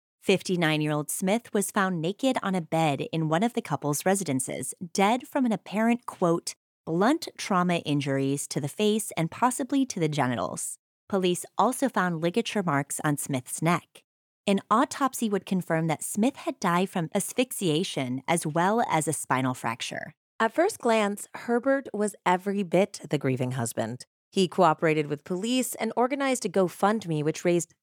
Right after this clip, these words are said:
Speaker 2: thousands of dollars to go towards a funeral and a celebration of life party for Timothy. Throughout the months following Timothy's death, Herbert would post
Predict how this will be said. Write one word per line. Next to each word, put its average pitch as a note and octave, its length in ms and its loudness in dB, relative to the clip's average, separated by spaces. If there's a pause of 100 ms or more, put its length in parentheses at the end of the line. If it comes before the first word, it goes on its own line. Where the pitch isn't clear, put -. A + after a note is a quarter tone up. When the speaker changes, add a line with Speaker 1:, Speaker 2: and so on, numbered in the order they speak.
Speaker 2:
thousands F3+ 540 4
of C#3+ 160 -8
dollars C3 400 2
to - 100 -6
go D#3 160 2
towards D3+ 320 -2
a C#3 60 -6
funeral G#3+ 580 0
and F#3 180 -2
a F#3+ 40 0
celebration F#3+ 720 2
of D3+ 100 -2
life C3+ 220 2
party B2+ 260 0
for C3+ 140 -4
Timothy. E3+ 480 0 (420)
Throughout D#4 240 4
the A4+ 80 0
months G3+ 380 2
following E3 420 4
Timothy's D3+ 400 -4
death, F3+ 440 2
Herbert A#3 380 2
would A3 140 0
post G3 480 0